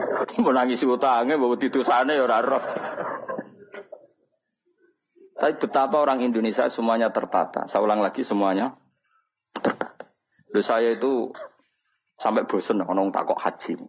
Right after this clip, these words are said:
Karena saking, tapi ya seneng, kula tetep seneng karena itu ilmu. Ono terus gitu. Hampir nggak ada kesalahan dilakukan haji apa? Indonesia. Karena detail. Lo coba ya, ketika wukuf di Arafah itu orang Indonesia kan tanggal delapan sudah bergerak ke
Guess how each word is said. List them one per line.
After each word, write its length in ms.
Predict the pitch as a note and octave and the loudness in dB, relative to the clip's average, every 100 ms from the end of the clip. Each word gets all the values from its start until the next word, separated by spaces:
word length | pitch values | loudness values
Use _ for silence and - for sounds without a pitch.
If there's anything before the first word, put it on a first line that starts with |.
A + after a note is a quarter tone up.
| - | -2
Karena 240 | G2+ A2+ | 2 2
saking, 400 | A2 G#2+ G2 F#2+ | 2 0 -2 -2
tapi 240 | F#2+ B2+ | 0 0
ya 80 | A2 | 0
seneng, 240 | - F#2+ E2+ | 0 -2 2
kula 180 | G2 | 2
tetep 220 | G2 E2+ E2+ | 2 -2 -6
seneng 240 | F2 E2+ | -6 -4
karena 240 | E2+ F#2 | 0 0
itu 160 | F#2 F2+ | 0 0
ilmu. 320 | D#2 E2 - _ _ _ _ - | 0 -4 -14 _ _ _ _ -4
Ono 160 | F#3+ G3+ | -2 0
terus 560 | - G#3+ G#3+ G#3 - | 0 0 2 2 -2
gitu. 160 | - - _ _ _ _ _ | -8 -12 _ _ _ _ _
Hampir 320 | - G3 C#4+ | -2 0 2
nggak 240 | A#3+ D#3+ B2+ | 2 2 2
ada 60 | G#2+ | -2
kesalahan 480 | G#2+ G#2+ G#2 G#2 | 0 0 2 0
dilakukan 480 | A2 G2 G2 F#2+ G2+ | 0 0 0 0 0
haji 400 | G2+ F#2+ - G2 | 0 -4 0 0
apa? 240 | F#2 - - _ _ _ _ _ _ _ - - - - | 2 0 -6 _ _ _ _ _ _ _ -12 -12 -6 -4
Indonesia. 480 | F#2 - - - _ _ _ _ - | -4 -4 -12 -18 _ _ _ _ -4
Karena 240 | G3 G#3 | 2 2
detail. 480 | G#3 - F#3+ - - _ _ _ _ _ _ - _ _ | 0 -4 -2 -2 -4 _ _ _ _ _ _ -20 _ _
Lo 160 | - A#2+ | -2 0
coba 320 | D3+ A#3 A#2 | 0 0 0
ya, 160 | F2 - - - - B2+ | 0 -4 -8 -4 -2 0
ketika 320 | C#3+ C3 C#3 | 0 0 0
wukuf 320 | C3+ C#3 C3 | 0 -2 0
di 80 | B2 | 2
Arafah 480 | A2 A#2 A2+ G2+ G2+ | 2 2 0 0 2
itu 80 | B2 | 2
orang 240 | B2+ A#2+ | 2 0
Indonesia 480 | A2+ G#2+ A2 B2 B2 | 0 0 0 0 0
kan 160 | B2+ | 0
tanggal 160 | A2+ G#2 | 0 2
delapan 400 | G2+ F#2+ A#2 A#2 | 2 0 0 -2
sudah 240 | G#2 G2+ | -2 -2
bergerak 480 | F#2+ F2+ - G2 - | 0 -2 0 0 2
ke 160 | - | 0